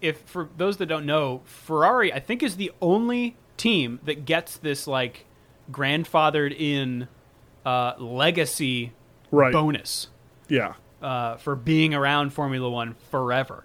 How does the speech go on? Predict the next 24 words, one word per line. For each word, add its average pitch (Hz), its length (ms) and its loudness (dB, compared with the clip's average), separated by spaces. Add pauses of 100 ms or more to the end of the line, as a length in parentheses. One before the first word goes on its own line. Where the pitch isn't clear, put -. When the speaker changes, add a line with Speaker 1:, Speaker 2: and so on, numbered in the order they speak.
Speaker 1:
And 131 120 -6
it's, 143 180 -10
like, 147 220 -6
seventy 294 600 -2
million 165 420 0
dollars 120 500 -6
or 120 60 -12
something 196 380 -6
Speaker 2:
It, 127 100 -2
it 175 140 8
is, 185 200 12
yeah, 160 120 6
Speaker 1:
insane. 170 100 4
Speaker 2:
it's, - 120 -2
it's 175 200 2
a, 170 40 8 (100)
it's 175 120 2
like 175 100 8
a 147 60 6
driver 156 400 8
and 143 80 6
a 131 40 6
half 127 200 4
salary. 101 440 -6